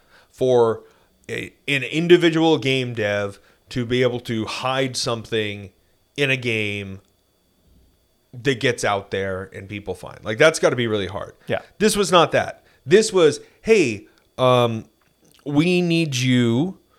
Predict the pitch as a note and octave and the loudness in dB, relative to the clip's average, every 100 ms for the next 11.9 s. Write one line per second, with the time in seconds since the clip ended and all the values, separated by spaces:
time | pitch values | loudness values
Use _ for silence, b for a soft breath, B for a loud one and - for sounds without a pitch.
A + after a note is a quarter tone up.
0 | _ _ _ - G#2+ G2+ - B2 C#3+ D#3+ | _ _ _ -6 -2 -2 2 8 8 8
1 | E3 - E3+ C#3+ F3 G#2+ A#2+ - _ _ | 4 6 6 6 2 -2 -6 -10 _ _
2 | - - C3+ A#2 - - - B2+ G#3+ - | -6 0 0 0 -10 -16 2 4 4 2
3 | A#3 F3+ D#3+ D#3 A2+ G2+ F#2+ A2 F3+ _ | 0 4 6 6 4 4 2 0 -6 _
4 | _ _ _ _ _ _ - E3 C#3 C3+ | _ _ _ _ _ _ 2 6 8 8
5 | C#3+ F3 - _ _ _ - C#3+ D#3+ D3+ | 6 2 -10 _ _ _ 0 2 2 0
6 | D3+ C#3+ A#2+ A#2 C#3 C3+ D#3 D#3 C3 A2 | -4 0 0 0 -4 -2 -4 -4 -4 -4
7 | A#2+ D#3+ _ _ _ _ - A#2+ A#2+ B2+ | -8 -12 _ _ _ _ -12 -6 -2 -2
8 | A2+ A2 - G2 A#2+ E3 F3+ G3+ F#3+ F#3+ | -2 -4 -4 2 6 6 4 -2 0 -2
9 | F3+ F#3+ F#3+ _ _ _ _ _ _ - | 0 0 -2 _ _ _ _ _ _ -8
10 | A2+ C#3+ F3 E3+ F3 C#3+ D3+ C3 A2 F#2+ | -2 2 4 6 4 2 0 -2 -4 -4
11 | A#2+ F3 G3 A3 A3 A3 A3 A#3 A3+ | 0 0 0 -2 4 6 6 2 -4